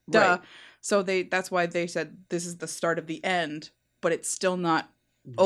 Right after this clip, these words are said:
Speaker 2: end.
Speaker 1: over.
Speaker 2: Right. I, and, like, that being said, Kodera also said that the P S five shouldn't be expected for a minimum of three years from now.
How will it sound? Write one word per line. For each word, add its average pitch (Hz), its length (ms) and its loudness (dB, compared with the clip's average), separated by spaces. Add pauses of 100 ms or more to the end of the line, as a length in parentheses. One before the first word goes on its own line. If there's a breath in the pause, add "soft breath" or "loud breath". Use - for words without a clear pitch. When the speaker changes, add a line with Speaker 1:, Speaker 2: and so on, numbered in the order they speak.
(180)
Speaker 2:
end. 208 80 -2
Speaker 1:
over. 127 260 0
Speaker 2:
Right. 135 240 2 (560 soft breath)
I, 175 200 2 (100)
and, 190 160 4
like, 190 200 2
that 214 200 4
being 170 140 2
said, 156 180 0
Kodera 175 340 6
also 151 280 0
said 139 240 0
that 127 80 -2
the 131 80 -8
P 139 160 -4
S 131 100 -2
five 117 400 2
shouldn't 123 300 -2
be 123 40 2
expected 117 440 -6
for 113 340 0
a 127 80 -6
minimum 127 600 2
of 120 160 -4
three 131 260 -2
years 110 380 -2
from 107 180 -4
now. 101 300 -8